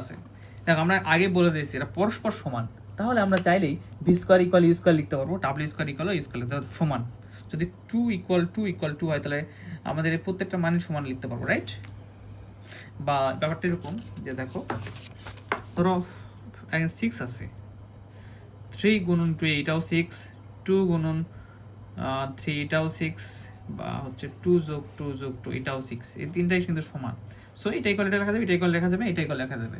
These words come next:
রাইট? তাহলে আমরা কি করতে পারবো? হাফ এম ইউ স্কয়ার, এই ভি স্কয়ার ইকুয়াল যেহেতু ইউ স্কয়ার, এখানে আমরা, আহ, শর্ত অনুযায়ী লিখছি, so ভি স্কয়ারের জায়গায় আমরা ইউ স্কয়ার লিখতে পারবো, প্লাস এই ডাব্লিউ স্কয়ার ইউ স্কয়ার যেহেতু, তাহলে এখানে আমরা ইউ স্কয়ার লিখতে পারবো,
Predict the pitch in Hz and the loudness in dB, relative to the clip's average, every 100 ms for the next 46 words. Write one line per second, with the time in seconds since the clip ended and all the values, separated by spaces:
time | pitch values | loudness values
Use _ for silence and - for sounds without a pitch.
0 | - 196 240 - - - - - 165 185 | 0 0 0 -8 -12 -14 -10 -2 2 2
1 | 185 185 202 202 185 185 226 311 - - | 2 0 0 0 2 0 0 -6 -14 -12
2 | 143 147 - - - - - - 147 160 | -6 -6 -6 -12 -18 -20 -16 -4 -2 0
3 | 214 - - - - - 175 180 - 143 | -2 -10 -16 -16 -10 4 6 6 2 -4
4 | 160 - - - - - - - - - | -4 -6 -16 -20 -20 -20 -20 -20 -20 -20
5 | - - - - 175 151 170 175 - 196 | -20 -20 -16 -2 0 2 2 0 2 6
6 | 190 190 190 175 180 180 160 160 - 165 | 6 6 4 6 6 4 2 0 2 2
7 | 139 143 131 131 143 - - - - 123 | 2 0 0 2 0 -2 -14 -12 -8 -4
8 | 123 131 147 - 151 147 131 120 - 202 | -4 0 0 0 -2 -2 -2 -4 -4 -4
9 | 165 131 139 131 - 147 135 131 131 131 | -4 -6 -6 -6 -4 -2 -2 -2 -2 -2
10 | 131 - 131 - 139 135 190 254 135 147 | -4 -4 -6 -6 -6 -2 -2 -2 -2 -2
11 | - - - - - - 139 160 170 185 | -4 -12 -18 -10 -4 -2 0 2 2 4
12 | 175 175 - 170 156 156 208 208 151 135 | 4 4 2 -2 0 -2 -2 -4 -4 -4
13 | 127 147 135 127 123 127 120 - - - | -4 -4 -4 -4 -4 -6 -8 -8 -10 -10